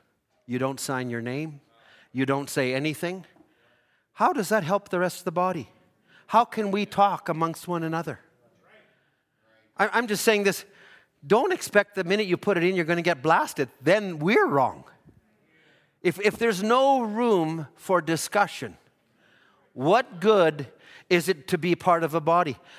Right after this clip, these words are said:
I think we ought to recognize and say, "We're part of one another." If there's anywhere we feel comfortable, it's with one another, as long as we take the Spirit of Christ with us.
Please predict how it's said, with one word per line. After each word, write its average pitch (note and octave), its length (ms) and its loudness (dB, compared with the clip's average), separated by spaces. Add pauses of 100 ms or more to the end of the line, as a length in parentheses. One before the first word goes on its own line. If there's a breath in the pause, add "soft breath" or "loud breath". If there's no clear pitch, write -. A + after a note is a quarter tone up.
I G#3+ 160 6
think G#3+ 240 -4
we G3+ 120 2
ought G3+ 140 6
to G#3 100 0
recognize G#3 600 0
and G#3 100 -2
say, A3 240 2 (320 loud breath)
"We're G#3+ 200 6
part B3+ 360 2
of G3+ 140 0
one F#3+ 200 2
another." F#3+ 640 0 (360 loud breath)
If A3 160 6
there's G#3 320 2
anywhere C#4+ 580 4
we B3+ 180 0
feel B3 240 2
comfortable, F#3+ 600 0
it's E3 160 -4
with E3+ 160 0
one F3 240 0
another, D#3 500 -2 (380 loud breath)
as D#3+ 200 2
long G#3 380 4
as G#3+ 140 2
we G3+ 100 0
take F#3+ 380 -2
the E3 120 0
Spirit E3 500 -2
of - 220 -4
Christ C#3 540 -4
with C3 220 -4
us. - 400 -14